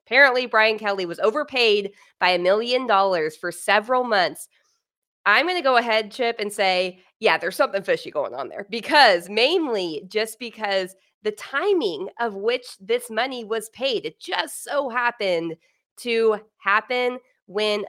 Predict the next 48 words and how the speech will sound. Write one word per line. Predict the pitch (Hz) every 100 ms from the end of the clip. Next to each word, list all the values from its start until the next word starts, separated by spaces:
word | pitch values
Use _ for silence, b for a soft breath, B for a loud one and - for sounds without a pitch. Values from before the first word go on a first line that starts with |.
| 180
official | - 185 185 208 208
visits | 185 180 180 196 202 - _
started | _ - - - 147 156 208 233 247 -
in | 240 240
the | 262
off | 247 190 -
season. | - 170 165 165 220 -
It | 175
was | 175 170
like, | 175 165
I | 180
think | 196 196
it | 202 190
was | 175 -
from | 175 165 165
May | 160 175 190 190 196
through, | 190 175 185 185 180 175 175 b b b _
I | 156 135
don't | 131
know, | 135
six | 156 180 -
months | 170 165 - _
after. | 165 160 170 165
I, | 156 - -
I'm | 165
not | 156 139
good | 160
at | 139
math. | 147 147
I'm | 160
not | 151 147
very | 143
smart, | 143 151 143
guys, | 143 151 160
if | 151
you | 147
can't | 156 -
tell, | 156 147
but, | 170 156
uh, | 160 185
<laughs> | 202 - 480
six | - 330 - 240
mo-, | 262
I | 254 233
think | 247
it | 226
was | 214
May | 202 185